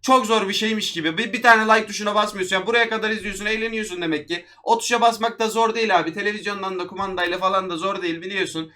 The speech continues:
Bir bas ya. Bir bas abi yani canın sağ olsun da zor bir şey değil. Bir şey çıkmıyor senden, bir şey gitmiyor. Yani zor bir şey değil ki abi ya.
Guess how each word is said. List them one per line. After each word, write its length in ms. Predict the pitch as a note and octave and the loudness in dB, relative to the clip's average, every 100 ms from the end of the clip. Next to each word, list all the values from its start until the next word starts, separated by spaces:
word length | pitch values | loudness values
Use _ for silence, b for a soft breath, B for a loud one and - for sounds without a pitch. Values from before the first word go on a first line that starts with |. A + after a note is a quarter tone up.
| b G#3 | b -4
Bir 120 | G#3+ | 4
bas 300 | C4+ - G3 | 4 2 0
ya. 380 | F#3 G3+ - _ _ | 0 0 -6 _ _
Bir 120 | G3 A#3 | -2 4
bas 220 | C#4 A3+ | 4 6
abi 220 | A3+ A3+ | 6 6
yani 240 | G#3+ G3 | 2 2
canın 240 | D#3+ G#3+ C#4+ | 2 2 0
sağ 280 | B3 G#3+ G#3 | 4 4 4
olsun 300 | G3+ B3+ A#3 | -2 -2 0
da 100 | E3 | 4
zor 260 | A3+ C#4 | 4 4
bir 60 | A3+ | 0
şey 240 | B3 A#3 | -2 -2
değil. 260 | G#3+ A3 F#3+ | -4 -6 -4
Bir 40 | |
şey 240 | - C#4 A3 | -2 -2 -2
çıkmıyor 400 | A#3 G#3 A3 G#3+ | -6 -4 -2 0
senden, 440 | G#3 G3+ A3+ G#3+ | -2 0 -2 0
bir 40 | |
şey 220 | G3 C4+ A3+ | -2 -2 -4
gitmiyor. 480 | - F#3+ E3+ C3 b b b | -8 -2 -2 -2 b b b
Yani 320 | C3+ F#3+ B3+ G#3 | 4 6 6 2
zor 400 | C3+ E3 C#4 C4 | 0 6 6 6
bir 60 | |
şey 260 | G#3+ A3 G#3+ | 0 -2 -2
değil 220 | B3+ C4+ | -4 -2
ki 120 | C4 | 0
abi 240 | G3+ F#3 F3+ | 2 2 -4
ya. 280 | F3 - | -4 -12